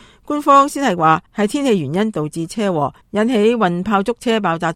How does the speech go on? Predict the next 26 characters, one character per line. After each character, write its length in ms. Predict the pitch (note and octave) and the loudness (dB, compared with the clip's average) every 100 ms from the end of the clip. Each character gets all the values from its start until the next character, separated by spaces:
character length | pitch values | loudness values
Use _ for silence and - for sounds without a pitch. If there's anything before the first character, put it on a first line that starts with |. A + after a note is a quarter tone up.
| - | -2
造 140 | A#3+ | 0
成 240 | B3 E3+ F3 | 0 -2 2
大 220 | G3+ G3+ | 2 2
橋 160 | G3+ | -2
冧 200 | D3+ F3+ | -2 -2
塌。 240 | G3 F#3 D#3+ _ | 2 0 0 _
後 160 | G3 F3 | 0 2
嚟 60 | |
又 180 | D#3 D#3 | 2 0
話 260 | E3 D#3+ F3+ | 2 2 2
係 180 | F#3 D#3+ | -2 -4
重 280 | E3+ E3+ E3+ | -4 -8 -6
大 220 | E3+ D#3+ | -4 -2
責 260 | E3 F3+ F3 | -2 -4 -6
任 220 | D3 D#3 D3+ | -6 -10 -10
事 220 | - D3 | -12 -10
故， 320 | E3 E3+ - | -6 -6 -6
然 220 | D3 C#3+ | -8 -6
後 80 | D3+ | -6
又 180 | C#3+ D3 | -6 -6
請 320 | - D3+ F3 | -6 -6 -6
橋 160 | - C#3+ | -6 -6
樑 160 | C3+ C#3 | -6 -6
專 180 | G#3+ | -4
家 160 | A3 A3 | 0 2
話 200 | F#3 | 2